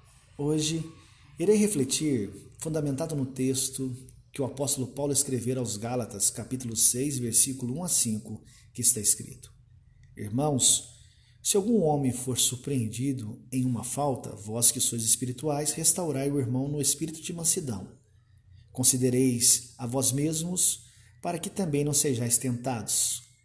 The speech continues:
Carregai os fardos uns dos outros, para que a lei de Cristo seja cumprida. Porque, se algum homem pensa ser alguma coisa, quando nada é,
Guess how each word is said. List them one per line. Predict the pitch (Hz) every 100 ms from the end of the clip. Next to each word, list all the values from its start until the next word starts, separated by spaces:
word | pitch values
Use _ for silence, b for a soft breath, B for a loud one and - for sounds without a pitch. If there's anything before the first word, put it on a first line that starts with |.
| _
Carregai | 196 202 214
os | 190 -
fardos | 175 151 135 131
uns | 123
dos | 117 107
outros, | 123 151 151 127
para | - 127
que | 127 139
a |
lei | 120 151
de | 160 147
Cristo | 131 131 131
seja | - 120
cumprida. | 120 131 123 110 101 - - b b b b
Porque, | 131 120 135 127 107 - - - -
se | -
algum | 151 196 196
homem | 196 156
pensa | 156 139 120
ser | - 120
alguma | 117 139 175
coisa, | - 160 170 165 156
quando | 147 127
nada | 123 131 175
é, | 143 151 -